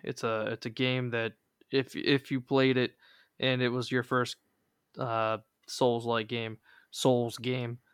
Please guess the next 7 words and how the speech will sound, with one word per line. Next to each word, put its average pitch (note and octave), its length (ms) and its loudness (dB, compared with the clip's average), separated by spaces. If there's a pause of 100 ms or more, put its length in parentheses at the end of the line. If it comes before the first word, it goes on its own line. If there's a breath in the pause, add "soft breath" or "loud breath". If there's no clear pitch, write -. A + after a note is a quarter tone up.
(220)
then A2 520 -4 (200)
it, C3 240 0
it B2+ 180 0 (320)
deserves A#2+ 460 0
to A2 40 -8
be G#2+ 220 -8
up, A2 200 -6